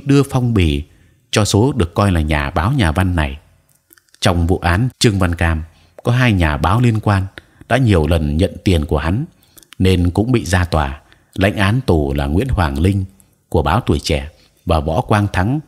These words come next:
của báo Công an thành phố Hồ Chí Minh. Tuy nhiên, trong giới giang hồ trước đây luôn có một điều luật bất thành văn mà giới giang hồ sau này không tôn trọng.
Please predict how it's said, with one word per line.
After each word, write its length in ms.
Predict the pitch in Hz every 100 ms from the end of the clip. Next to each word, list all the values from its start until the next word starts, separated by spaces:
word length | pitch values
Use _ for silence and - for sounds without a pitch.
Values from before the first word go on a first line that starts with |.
| _ -
của 120 | -
báo 200 | 76 110
Công 180 | 104 90
an 200 | 87 82
thành 220 | 71 73
phố 120 | 82
Hồ 60 | 92
Chí 160 | -
Minh. 220 | 90 85 78 - _ _ _ _ _ _ _ _ _ _ _
Tuy 120 | 127
nhiên, 200 | 123 120
trong 200 | 117 117
giới 160 | 110 127
giang 260 | 120 117
hồ 280 | 95 82 71 -
trước 200 | 147 -
đây 200 | 110 101 - _ _ _ -
luôn 220 | 139 135
có 140 | 147
một 240 | 131 80 -
điều 280 | 95 76 69
luật 180 | 76 - _
bất 240 | 170 -
thành 240 | - 73 73
văn 240 | 107 101 - _ _ -
mà 160 | 78
giới 160 | 73 107
giang 180 | 120 104
hồ 260 | 87 73 69
sau 180 | 107
này 260 | 95 78 67
không 300 | - 98 87
tôn 180 | 78 78
trọng. 200 | 76